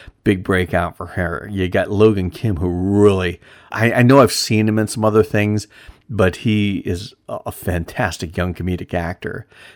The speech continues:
Then you got people like Paul Rudd and, and Carrie Coon, Celeste O'Connor. Uh, these characters, I, I think, are, are a great basis to bring the Ghostbusters to a new generation. But then you've still got this rooted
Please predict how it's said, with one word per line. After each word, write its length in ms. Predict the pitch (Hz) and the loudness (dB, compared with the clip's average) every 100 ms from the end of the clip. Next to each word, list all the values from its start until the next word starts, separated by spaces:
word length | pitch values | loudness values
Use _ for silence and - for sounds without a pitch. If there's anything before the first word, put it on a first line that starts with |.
| - | -6
Then 120 | 98 | 0
you 80 | 101 | 2
got 220 | 104 - | 2 0
people 200 | 107 98 | -2 -2
like 200 | 92 - | -6 -8
Paul 320 | - 98 90 | -4 0 0
Rudd 500 | 87 90 85 82 82 - | 0 -2 -2 -4 -10 -14
and, 440 | 95 82 82 87 _ - _ | -12 -10 -10 -12 _ -20 _
and 160 | - 90 | -18 -12
Carrie 360 | - 104 90 | -4 -2 -2
Coon, 640 | 90 - 98 92 85 85 92 - 139 | -4 -4 -2 -2 -4 -8 -12 -8 -6
Celeste 460 | - - 113 95 - | -6 -2 0 0 0
O'Connor. 640 | 95 - 101 95 90 82 _ - - | -4 -2 -4 -4 -6 -8 _ -20 -18
Uh, 320 | - 76 82 | -8 -6 -6
these 260 | 92 104 98 | -2 -2 -2
characters, 600 | - - 104 101 95 90 | -2 0 0 0 -4 -6
I, 140 | 90 | -6
I 100 | 95 | -6
think, 160 | 87 98 | -4 -2
are, 160 | 95 71 | -2 -2
are 180 | 90 | -4
a 60 | 92 | -6
great 640 | 92 101 104 110 123 107 | -4 0 2 2 0 -4
basis 580 | 101 98 98 - 87 - - - - _ | 0 2 2 0 -4 -6 -14 -20 -20 _
to 680 | - 113 95 90 87 85 - _ - | -6 -2 0 -2 -4 -8 -12 _ -16
bring 500 | 107 110 113 123 127 | -8 -2 2 4 4
the 80 | 113 | 2
Ghostbusters 800 | 107 107 - 98 92 - 90 - | 2 0 0 -2 -2 -4 -6 -4
to 160 | 110 | 0
a 60 | 98 | 2
new 200 | 98 104 | 2 0
generation. 840 | 95 95 95 95 98 95 - 120 117 _ - - | 0 -4 -4 -6 -6 -6 -8 -14 -20 _ -20 -10
But 160 | - - | -8 0
then 200 | 123 127 | 2 4
you've 160 | 110 - | 2 -2
still 420 | - - 151 127 | -8 -2 0 2
got 360 | 117 110 110 | 0 -2 -2
this 440 | - 104 95 - - | 0 0 0 -8 -6
rooted 720 | 117 104 110 160 147 80 - | -4 0 4 4 2 -4 -8